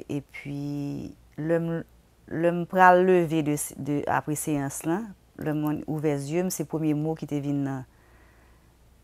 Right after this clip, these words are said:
nan, nan tèt mwen se ribert. M ekri l.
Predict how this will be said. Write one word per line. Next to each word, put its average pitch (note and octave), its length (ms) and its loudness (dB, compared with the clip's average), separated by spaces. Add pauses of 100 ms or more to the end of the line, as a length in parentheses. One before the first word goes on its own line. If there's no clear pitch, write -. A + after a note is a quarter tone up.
(220)
nan, C#3+ 520 -4 (240)
nan C#3 160 -4
tèt - 240 -2
mwen B2 180 -8 (600)
se - 200 -10
ribert. B2+ 560 -10 (880)
M C3+ 100 -8
ekri F3 400 -2
l. G3+ 140 2